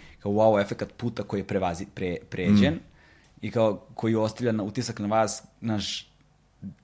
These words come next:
Speaker 1: da li, kao, je moguće da se sve ovo desilo umeđu vremenu, znaš, kak-, kakav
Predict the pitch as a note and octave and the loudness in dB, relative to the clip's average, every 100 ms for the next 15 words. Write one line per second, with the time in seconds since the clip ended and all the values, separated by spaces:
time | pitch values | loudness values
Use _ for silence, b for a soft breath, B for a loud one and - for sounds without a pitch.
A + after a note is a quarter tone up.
0 | _ G#2 G2+ A2 B2 D3 D3 B2+ - - | _ -14 2 4 6 6 4 2 -2 -14
1 | _ _ _ _ _ _ _ - A#2 A2 | _ _ _ _ _ _ _ -2 2 4
2 | A2 G#2+ G#2 A2+ A2 G2 - - A2 G2 | 2 0 0 -2 -4 -2 -2 0 0 0
3 | F#2+ F2 - E2 D#2+ D#2+ D#2 C#2+ C#2+ - | 0 -4 -6 -6 -6 -8 -8 -10 -10 -12
4 | B1 - G2 - A2+ G#2+ | -14 -12 -12 -10 -8 -8